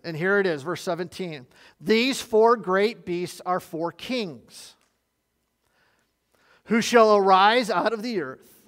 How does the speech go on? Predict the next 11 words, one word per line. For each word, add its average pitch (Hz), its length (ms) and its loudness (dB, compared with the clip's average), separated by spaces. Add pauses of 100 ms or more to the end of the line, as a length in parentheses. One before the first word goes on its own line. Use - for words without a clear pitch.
(560)
But 190 140 2
the 196 80 0
saints 254 480 0
of 226 160 -6
the 220 80 2
Most 220 380 4
High 202 400 0
shall 190 240 -2
receive 214 480 -6
the 208 100 -4
kingdom 170 680 -6